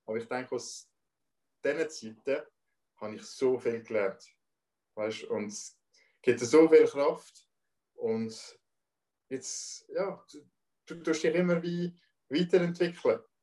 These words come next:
Und ich denke, ja, Sachen solltest du nicht wollen anders machen. Sind, äh, ist schon passiert, kannst du nichts mehr machen.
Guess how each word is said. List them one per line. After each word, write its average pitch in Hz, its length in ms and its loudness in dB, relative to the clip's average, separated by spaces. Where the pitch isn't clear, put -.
Und 120 380 -4
ich 120 120 -18
denke, 135 460 0
ja, 170 240 -4
Sachen 147 380 0
solltest 147 400 2
du 139 60 -8
nicht 156 200 2
wollen 151 380 10
anders 147 360 -2
machen. 135 540 0
Sind, 117 380 -4
äh, 110 240 4
ist 127 180 -8
schon - 140 -4
passiert, 123 480 -2
kannst 113 160 -2
du 113 40 -8
nichts 117 160 -10
mehr 107 100 -6
machen. 95 340 -8